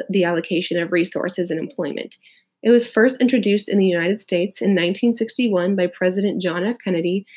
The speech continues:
and subsequently executed by President Lyndon B. Johnson as a mechanism of positive and effective academic growth for communities of color as the nation was in the peak of the civil rights movement.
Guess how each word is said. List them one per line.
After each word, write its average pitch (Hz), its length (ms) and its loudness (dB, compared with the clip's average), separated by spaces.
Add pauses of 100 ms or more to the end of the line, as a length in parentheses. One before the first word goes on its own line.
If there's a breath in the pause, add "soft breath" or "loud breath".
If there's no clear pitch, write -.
(140)
and 220 160 2
subsequently 269 580 2
executed 190 720 -2 (260 soft breath)
by 202 80 2
President 202 520 0
Lyndon 208 340 2
B. 202 100 2
Johnson 131 600 -6
as 190 120 -2
a 196 60 2
mechanism 240 720 4
of 190 320 -4
positive 240 460 2 (160)
and 196 120 -2
effective 196 400 -4
academic 214 460 -2
growth 170 240 0 (380 loud breath)
for 220 100 -2
communities 226 500 4
of 269 160 0
color 185 400 0 (260 loud breath)
as 202 160 2
the 214 60 2
nation 185 440 0
was 185 160 0
in 196 160 2
the 202 80 0
peak 185 300 -8 (180)
of 185 100 -2
the 190 80 -2
civil 180 280 -2
rights 156 340 -4
movement. 190 440 -6